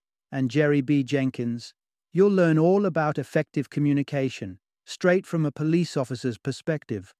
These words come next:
Verbal Judo, penned in nineteen ninety-three, offers a unique viewpoint on why some usual communication techniques might not serve us effectively, and what alternatives can help us accomplish our communication objectives.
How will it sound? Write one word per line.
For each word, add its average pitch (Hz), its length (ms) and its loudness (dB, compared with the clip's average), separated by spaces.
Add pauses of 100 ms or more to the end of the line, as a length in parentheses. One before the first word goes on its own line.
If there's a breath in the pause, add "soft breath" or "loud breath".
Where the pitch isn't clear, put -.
(580)
Verbal 165 360 2
Judo, 139 500 0 (560)
penned 156 320 2
in 131 160 0
nineteen 135 460 0
ninety-three, 131 760 -4 (560)
offers 143 380 0
a 135 60 0
unique 151 520 0
viewpoint 135 580 -2
on 123 160 -4
why 135 220 -2
some 151 380 -2
usual 139 400 0
communication 143 840 0
techniques 139 580 -2
might 143 240 -2
not 139 180 -4
serve 143 320 -2
us 127 160 -6
effectively, 117 680 -4 (600)
and 156 140 2
what 160 160 2
alternatives 151 800 0
can 139 120 -4
help 135 300 -2
us 139 140 -8
accomplish 135 600 -6
our 120 120 -6
communication 135 800 -2
objectives. 110 680 -10